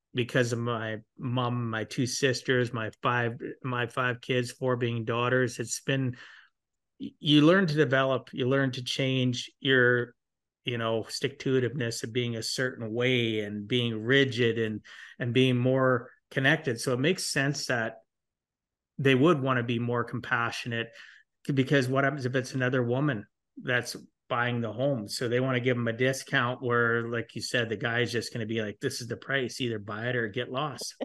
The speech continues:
Piss off. I don't care if it's who's living here." So the disparity between men and women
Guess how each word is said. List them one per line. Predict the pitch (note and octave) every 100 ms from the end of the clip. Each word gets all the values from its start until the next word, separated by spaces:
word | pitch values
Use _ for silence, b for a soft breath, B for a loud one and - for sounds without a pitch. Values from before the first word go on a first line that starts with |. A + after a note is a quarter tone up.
| -
Piss | D3+ -
off. | C#3+ C3+ A#2
I |
don't | B2 B2
care | - C3+ B2+
if |
it's | A#2+ A#2 - B B B B B _
who's | E3 F3+ C#3
living | B2+ A#2 A2+
here." | A2+ A#2 A2 B B B B
So | - E3 D3+ D#3+ - _ _ _ -
the | D#3+
disparity | D3+ D#3+ D#3 D3+ - F#3+ G#3+ F#3+
between | D3+ - E3+ D3+ C#3+ C3+
men | C#3+ C#3+
and | C3
women | C3 D3 C3+ B2